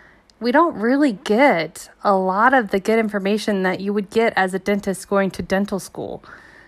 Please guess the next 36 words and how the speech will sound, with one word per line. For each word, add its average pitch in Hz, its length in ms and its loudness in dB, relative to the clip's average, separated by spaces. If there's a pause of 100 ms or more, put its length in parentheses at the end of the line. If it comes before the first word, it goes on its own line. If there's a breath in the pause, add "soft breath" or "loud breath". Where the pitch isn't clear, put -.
(140 loud breath)
So 226 800 6 (360)
the 220 160 2
<laughs> 220 220 -2
reason 285 460 6
I 285 140 6
want 269 180 6
to 247 40 2
talk 269 220 4
about 208 320 4
winging 254 380 2
it 349 320 0
is 269 260 4
just 349 240 -2
by 262 180 2
don't 302 380 2
say 285 300 -4
stuff. - 600 -4 (680 loud breath)
Don't 311 320 4
fill 262 300 2
the 254 100 -2
space. - 640 -8
If 214 160 -4
a 208 40 -6
patient 302 460 -2
<laughs> - 20 -6
asks 226 480 -4
you 285 100 2
a 269 40 -4
question 208 680 -2 (400 loud breath)
that 233 160 2
you 247 140 0
may 247 240 4
not 285 320 4
be 262 180 -2
sure 285 400 0
of, 175 400 -4